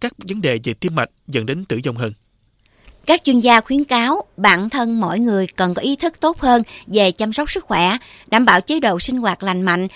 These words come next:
Speaker 2: để có thể phòng ngừa bệnh tim một cách tốt nhất.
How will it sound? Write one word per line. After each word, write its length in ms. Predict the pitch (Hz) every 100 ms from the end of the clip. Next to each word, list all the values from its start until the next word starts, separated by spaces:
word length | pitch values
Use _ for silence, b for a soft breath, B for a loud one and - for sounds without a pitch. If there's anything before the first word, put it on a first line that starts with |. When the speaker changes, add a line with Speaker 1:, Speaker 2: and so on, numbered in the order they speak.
| B
Speaker 2:
để 120 | - 226
có 140 | 320
thể 280 | 330 165 160
phòng 280 | - 196 190
ngừa 260 | 185 175 170
bệnh 240 | 180 175
tim 280 | - 233 220
một 160 | 180
cách 180 | 262 277
tốt 140 | 277 294
nhất. 200 | 262 320